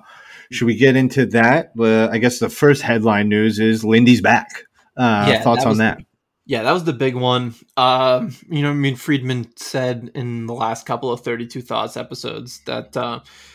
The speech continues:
Speaker 2: Ruff would be back unless it re-, like, really fell apart between the two sides negotiating a new deal. But, uh, Fitz confirmed he'll be back, and I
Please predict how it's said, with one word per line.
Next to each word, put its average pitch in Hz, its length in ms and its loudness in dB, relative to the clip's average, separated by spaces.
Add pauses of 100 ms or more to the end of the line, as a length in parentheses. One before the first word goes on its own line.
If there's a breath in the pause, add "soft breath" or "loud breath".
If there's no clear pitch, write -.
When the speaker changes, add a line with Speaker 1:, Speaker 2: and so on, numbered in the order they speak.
(420 soft breath)
Speaker 2:
Ruff 123 460 -4
would 131 160 -8
be 120 100 -6
back 127 340 -4
unless 117 300 -10
it 120 160 -14
re-, 113 140 -10
like, 117 160 -12
really 123 420 -6
fell 120 260 -8
apart 160 360 -8
between 156 300 -10
the 147 80 -12
two 160 160 -8
sides 151 440 -10
negotiating 139 600 -6
a 139 40 -8
new 135 140 -8
deal. 131 460 -10
But, - 220 -14
uh, 107 100 -14
Fitz - 260 -10
confirmed 127 420 -8
he'll 120 140 -8
be 110 140 -12
back, 110 580 -10
and 110 340 -14 (120)
I 101 240 -16